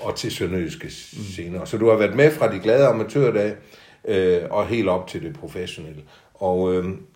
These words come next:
Speaker 1: vi var jo begge to omkring der, da vi, da vi startede det. Kan du huske den gruppe, der hed Hvad nu hvis? Som
Speaker 2: Ja.
Speaker 1: Teddy, han lavede,
Speaker 2: Ja,
Speaker 1: fordi der
Speaker 2: ja.
Speaker 1: var overhængende risiko
Speaker 2: Der
Speaker 1: for,
Speaker 2: var
Speaker 1: at vi
Speaker 2: oprykningsrisiko.
Speaker 1: rykkede op. Ja,
Speaker 2: Ja.
Speaker 1: det var det.
Speaker 2: Ja.
Speaker 1: Det var rigtig spændende.
Speaker 2: Ja.
Speaker 1: Men inden da kan jeg jo så huske,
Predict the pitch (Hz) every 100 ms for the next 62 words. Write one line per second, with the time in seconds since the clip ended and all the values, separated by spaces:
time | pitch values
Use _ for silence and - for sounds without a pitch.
0 | _ 123 120 117 101 104 104 127 151 143
1 | 143 127 101 - 104 104 131 123 98 104
2 | 95 90 85 87 90 104 95 95 - 110
3 | 135 107 107 104 98 - 104 113 117 117
4 | 107 120 123 98 101 101 110 113 110 123
5 | - - - - - - - _ _ -
6 | 113 127 127 120 110 107 90 95 92 -
7 | 143 143 - - 135 143 131 120 113 107
8 | 139 160 127 131 117 135 160 156 107 120
9 | 117 127 127 120 120 160 - 117 123 120
10 | 123 123 120 113 135 147 160 143 113 -
11 | - 113 113 120 135 139 - 107 107 139
12 | 127 107 110 104 - 87 92 107 107 110
13 | 110 - 131 147 208 165 135 143 - 101
14 | 120 175 - 95 95 117 113 82